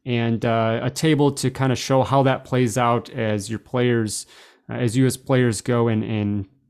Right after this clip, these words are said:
you know, make your argument towards that. And then another situation where you're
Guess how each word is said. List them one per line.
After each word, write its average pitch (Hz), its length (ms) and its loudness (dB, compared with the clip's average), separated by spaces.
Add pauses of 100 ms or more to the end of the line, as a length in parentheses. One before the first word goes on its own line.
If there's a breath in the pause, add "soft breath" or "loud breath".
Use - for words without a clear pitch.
(380)
you 156 120 -6
know, 107 100 2
make 135 300 2
your 131 120 2
argument 120 560 2 (160)
towards 127 260 0
that. 123 320 0 (300 loud breath)
And 151 100 2
then 165 80 4
another 190 240 4
situation 156 640 2
where 131 220 4
you're 127 400 2